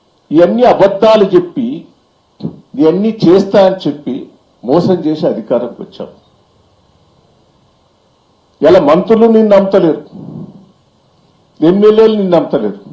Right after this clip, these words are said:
మంత్రులు ఇద్దరు కలిసి ఎక్కడికైనా టూరు బొమ్మను కొట్టుకొని వస్తారు. ఏ జిల్లా పోయినా మీరు చూడండి, వరంగల్ పోతే అదే లొల్లి, కరీంనగర్ పోతే అదే లొల్లి, ఎక్కడికి పోయినా మంత్రులు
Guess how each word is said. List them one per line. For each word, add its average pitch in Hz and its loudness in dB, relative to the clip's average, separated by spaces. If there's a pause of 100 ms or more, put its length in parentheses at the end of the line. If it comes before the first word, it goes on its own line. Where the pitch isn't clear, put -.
(340)
మంత్రులు 208 0
ఇద్దరు 202 0
కలిసి 196 2
ఎక్కడికైనా 185 -2
టూరు 190 0
బొమ్మను 190 0 (200)
కొట్టుకొని 208 2
వస్తారు. - -2 (2500)
ఏ - 6 (160)
జిల్లా 214 2 (100)
పోయినా 214 2
మీరు 160 2
చూడండి, 135 -2 (1400)
వరంగల్ 160 4
పోతే 190 2
అదే 185 2
లొల్లి, 196 0 (1120)
కరీంనగర్ 175 4
పోతే 196 2
అదే 190 4 (100)
లొల్లి, 196 0 (220)
ఎక్కడికి 180 2
పోయినా 185 0 (400)
మంత్రులు 165 -2